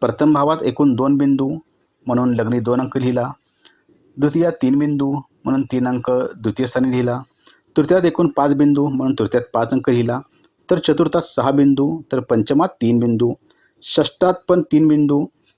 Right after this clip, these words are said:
तर सप्तमात पाच, अष्टमात पण पाच बिंदू,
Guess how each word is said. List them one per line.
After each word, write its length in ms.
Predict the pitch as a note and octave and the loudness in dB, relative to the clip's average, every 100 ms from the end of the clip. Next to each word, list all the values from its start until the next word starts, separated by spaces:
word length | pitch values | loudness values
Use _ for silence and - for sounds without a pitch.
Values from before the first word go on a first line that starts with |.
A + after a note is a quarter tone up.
| _ | _
तर 40 | E3+ | -4
सप्तमात 480 | - C#3 - D3+ D#3+ - | -2 -2 0 0 -2 -2
पाच, 400 | A2+ A2+ - - - _ _ _ _ _ _ _ _ _ _ | 0 0 -4 -16 -20 _ _ _ _ _ _ _ _ _ _
अष्टमात 340 | - - G3+ | -4 0 0
पण 220 | A3+ G3+ G3 | 0 0 2
पाच 240 | D#3+ D3+ | 0 2
बिंदू, 340 | D3+ D3 D3+ | 2 4 2